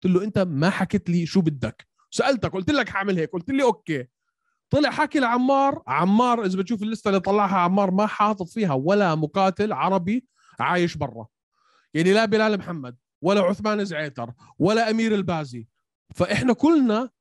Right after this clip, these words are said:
كلنا، كل واحد فينا طلع حط إشي من راسه ما إله دخل، ما كان في أي كرايتيريا. فالليستة هيك طلعت. لما شرحنا، لما شرح لي اليوم، قعدنا نص ساعة نحكي في الموضوع، شو هي الكرايتيريا؟ الليستة أكيد حتختلف.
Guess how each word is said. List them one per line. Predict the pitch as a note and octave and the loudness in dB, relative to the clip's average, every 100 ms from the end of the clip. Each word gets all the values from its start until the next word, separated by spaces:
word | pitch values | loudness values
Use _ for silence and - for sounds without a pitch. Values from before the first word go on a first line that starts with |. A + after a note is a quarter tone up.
| _ | _
كلنا، | A3 A#3 F#3+ | 2 2 2
كل | E3+ A3 | 0 0
واحد | A3+ G#3 F3+ | 0 -4 -6
فينا | A#3 G#3 | -4 -4
طلع | - A3 E3+ | -4 -6 -6
حط | - A#3 - | -8 -8 -4
إشي | A3+ G#3+ | 2 4
من | |
راسه | F3 F#3+ A3+ - G3 | 4 2 2 2 2
ما | A3 A3+ | 2 0
إله | G#3 | 0
دخل، | F#3+ - E3 | 0 -2 -4
ما | E3+ G#3+ | 0 -2
كان | A3 G3+ | -2 -6
في | F3 E3+ | -6 -4
أي | A3+ A3+ G3 | 0 2 0
كرايتيريا. | F#3+ F#3 E3+ G3 F#3 B2 - _ _ _ _ _ | 2 2 2 2 2 0 -4 _ _ _ _ _
فالليستة | C#3+ F3 A#3+ - A3 | 2 4 4 2 2
هيك | G#3+ - | 2 0
طلعت. | B2+ A2 - - _ _ D#3 | -6 -8 -10 -18 _ _ 0
لما | F#3+ G3 | 2 2
شرحنا، | A#3+ C#4+ - G#3 G3 - | 0 -2 0 0 0 -2
لما | D#3 E3+ | 0 0
شرح | G3+ A3+ A3 | 0 -2 2
لي | F#3+ | 4
اليوم، | G3 E3+ | 4 2
قعدنا | D#3+ F3 A3+ | -2 -2 -2
نص | - | 0
ساعة | G#3+ F#3 | -2 -2
نحكي | F#3 - | -6 -2
في | F3+ | 0
الموضوع، | E3 D#3 D3+ D#3+ _ _ _ _ - | 2 2 0 -2 _ _ _ _ -2
شو | A3 | 4
هي | A3+ A#3 | 6 6
الكرايتيريا؟ | G3 F#3+ F3 G3 G3+ F#3+ | 2 0 0 0 -2 0
الليستة | G#3 A#3+ - F#3 | 0 0 -4 -6
أكيد | - C4 | -4 -4
حتختلف. | - A3+ - C#3 | -4 -8 -8 -10